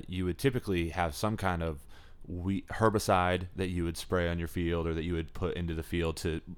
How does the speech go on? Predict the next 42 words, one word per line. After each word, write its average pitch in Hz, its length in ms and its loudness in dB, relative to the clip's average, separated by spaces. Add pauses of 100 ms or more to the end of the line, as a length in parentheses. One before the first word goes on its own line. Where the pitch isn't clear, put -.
like, 87 240 -4
keep - 400 0
weeds 87 400 -2
from 78 400 -2
popping 78 380 -2
up, 73 280 -4 (380)
um, 80 500 0
to 85 100 -6
try 87 220 0
to, 82 320 0 (140)
you 90 100 -2
know, 78 220 -6
encourage, 87 720 0 (320)
because 120 280 4
it, - 220 2 (320)
<laughs> - 300 -4
and 95 160 2
this 107 160 2
is 117 140 0
gonna 95 320 4
open 90 240 0
up - 160 -4 (520)
a 85 60 0
number 104 320 4
of 90 80 4 (480)
doors 87 380 4
that 87 100 2
I 80 60 2
wanna 92 260 4
walk 82 320 2
through 80 220 0
at 76 80 -6
some 85 160 -2
point 82 300 -4
through 87 120 0
this 82 160 -2
conversation. 80 640 0
But, 80 160 0 (320)
uh, 90 120 0
first 123 360 2
of 87 100 2
all, 80 320 0